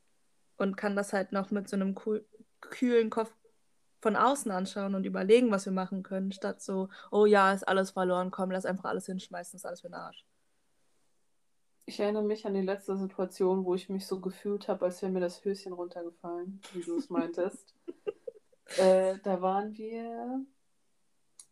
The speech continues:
Speaker 2: in Kroatien zu zweit. Und ich hatte einfach immer so, im, im Russischen gibt's so ein Sprichwort, dass man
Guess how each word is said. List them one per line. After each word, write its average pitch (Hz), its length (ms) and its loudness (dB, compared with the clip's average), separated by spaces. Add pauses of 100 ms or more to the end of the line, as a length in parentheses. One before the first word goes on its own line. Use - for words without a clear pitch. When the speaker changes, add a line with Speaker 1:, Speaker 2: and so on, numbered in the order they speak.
Speaker 2:
in 208 220 -4
Kroatien 180 880 -2
zu - 180 -12
zweit. 220 580 -6 (2000)
Und 190 720 2 (920)
ich - 220 -12
hatte 220 240 -8
einfach 208 380 -6
immer 220 320 -2
so, 196 260 0
im, 202 260 -2
im 202 120 -6
Russischen 220 500 -2
gibt's - 260 -10
so 185 80 -8
ein 180 60 -8
Sprichwort, 208 800 -2 (480)
dass 202 260 0
man 196 340 0